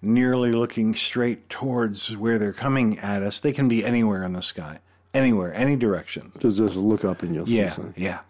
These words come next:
Speaker 2: And it doesn't matter where in the country you are for this?
Speaker 1: That's right. This is a universal kind of meteor shower, seen well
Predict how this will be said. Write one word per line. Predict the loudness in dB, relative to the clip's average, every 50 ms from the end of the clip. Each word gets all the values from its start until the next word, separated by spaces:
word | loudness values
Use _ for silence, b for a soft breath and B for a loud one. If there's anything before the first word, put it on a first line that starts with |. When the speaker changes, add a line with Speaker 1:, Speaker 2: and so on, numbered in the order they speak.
| _ 0
Speaker 2:
And | 2 2
it | 2 4
doesn't | 2 4 4 6 4
matter | 4 4 4 2 2
where | 2 2 2 4 4
in | 4 4
the | 4 4 2 0
country | -2 -2 0 0 0 2 2 4
you | 4 4 4 4 4
are | 4 4 2 0
for | -2 -2 -6
this? | -4 -4 -4 -6 -8 -16 -20 _ -4
Speaker 1:
That's | -2 -2 0 0 0
right. | 2 2 0 -2 -6 -20
This | -20 -20 -16 -10 -6 -2 0 0 0 -2 -2 -4
is | -4 -2 0 0
a | 0 0 0 0 -2
universal | -2 -2 0 2 4 4 4 4 2 2 2 0 0 0 0 0 0 0 -2 -4
kind | -4 -4 -2 0 0 0 0
of | 0 -2 -4 -6 -12 -16 B B B B B B B B
meteor | 0 2 2 4 4 2 0 0
shower, | -2 -2 0 0 0 0 0 -2 -2 -4 -6 b b b b b b b b b b
seen | -4 -2 0 2 2 4 4 4 4 2
well | 2 2 2 2 0 0 -2 -4 -8